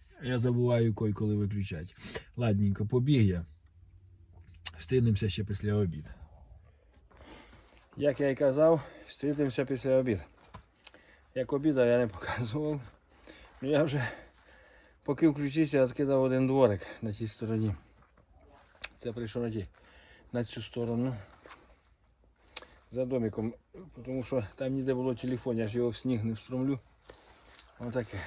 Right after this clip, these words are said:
Ну, щас трошки з вами поработаємо. Ви знаєте, на свіжому воздухі, з мітлою, сніжок падає потихеньку.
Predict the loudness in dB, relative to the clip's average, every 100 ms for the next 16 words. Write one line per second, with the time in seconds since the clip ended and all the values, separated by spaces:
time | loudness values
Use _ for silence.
0 | -14 -20 -16 -12 -4 -4 -4 -14 -20 -20
1 | -20 -20 _ -4 -4 -4 -2 0 0 0
2 | -2 -2 -2 -6 -6 -8 -10 -16 -20 -14
3 | -8 -4 -4 -4 -8 -6 -6 -6 -6 -6
4 | -6 -6 -12 -18 -20 _ -18 -8 -8 -6
5 | -6 -4 -4 -4 -12 _ -12 -10 -8 -8
6 | -8 -12 -20 -20 -20 _ _ -4 -4 -2
7 | -6 -8 -14 -14 -12 -12 -12